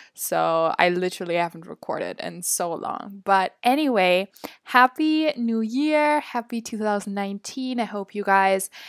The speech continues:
had an amazing start into this new fantastic year. I'm so excited. I'm so,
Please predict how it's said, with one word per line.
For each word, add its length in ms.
had 200
an 160
amazing 600
start 440
into 320
this 420
new 340
fantastic 1000
year. 380
I'm 160
so 320
excited. 680
I'm 220
so, 800